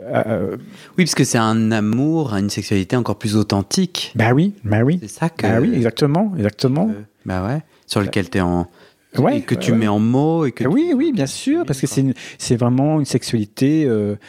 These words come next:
Speaker 1: assumée, euh, assumée vraiment et, et, euh, et, et, et qu'on peut vivre. Enfin, c'est, il y a pas d'entrave, de peur. C'est, tu, tu as des posts sur la peur de la pénétration. C'est,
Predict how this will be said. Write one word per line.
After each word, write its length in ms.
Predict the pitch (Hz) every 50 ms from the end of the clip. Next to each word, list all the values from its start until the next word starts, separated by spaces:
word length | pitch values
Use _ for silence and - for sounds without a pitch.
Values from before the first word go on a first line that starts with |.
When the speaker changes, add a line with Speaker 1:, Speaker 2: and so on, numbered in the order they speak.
| - - - _
Speaker 1:
assumée, 1000 | - 117 - - - - 131 131 131 139 151 156 165 170 175 180 180 180 180 175 156
euh, 640 | 135 123 120 120 117 117 117 117 117 113 117 117 117 113 -
assumée 520 | - 151 147 - - 170 170 185 226 254
vraiment 500 | 220 175 175 175 170 180 196 208 214 208
et, 300 | 196 156 127 123 123 123 123 - - - - - _ _
et, 280 | 123 120 117 117 113 110
euh, 720 | 107 107 110 107 107 107 104 104 104 104 104 104 104 101 104 107 - - - - 113 113 - - - _ - -
et, 420 | - 107 101 104 107 104 101 - 104 - - - - - _ _ - _ _ _ _ _ _
et, 260 | - 120 - - 120
et 60 | 110 107 - - -
qu'on 120 | - 131 113
peut 140 | - 131
vivre. 460 | 123 120 123 160 196 233 247 220 165 135
Enfin, 460 | 120 - 120 107 110 110 107 117 120
c'est, 160 | - - 131
il 40 | 131
y 40 | 117
a 60 | 127
pas 160 | - - 143
d'entrave, 800 | 139 135 139 139 - - 143 147 147 151 151 156 156 139 135 127
de 100 | 120 123
peur. 560 | 120 - _ - 143 135 139 139 139 143 143 139 - - - - _
C'est, 140 | - 139 127 123 120 120 120 110 -
tu, 240 | _ - - 123 113
tu 140 | 113 - -
as 60 | 120
des 100 | 110 120
posts 260 | - - 127 131 135
sur 140 | - - 120
la 80 | 110 104
peur 220 | - - 135 120
de 40 | 120
la 40 | 113
pénétration. 1120 | 107 - 120 113 117 107 - - 120 - - - - 135 131 131 135 135 135 131 135 135
C'est, 180 | 127 - 113